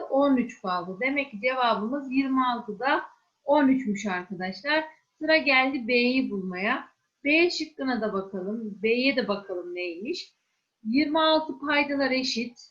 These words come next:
On sekizden on bir çıktı arkadaşlar. Yedi kaldı. O zaman cevabımız yirmi altıda yedidir.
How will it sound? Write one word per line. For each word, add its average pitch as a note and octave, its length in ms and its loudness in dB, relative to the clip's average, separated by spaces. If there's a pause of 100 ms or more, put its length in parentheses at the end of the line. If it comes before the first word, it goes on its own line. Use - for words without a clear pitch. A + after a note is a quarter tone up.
(100)
On C#4+ 220 0
sekizden A3 540 -6
on C4 300 -4
bir C4 200 -2
çıktı F#3+ 340 -10
arkadaşlar. E3+ 720 -8
Yedi A#3 480 -6
kaldı. E3+ 460 -10
O B3 180 -10
zaman A3+ 340 -8
cevabımız A3+ 640 -4
yirmi A3+ 260 -8
altıda A3 360 -6
yedidir. G3 580 -6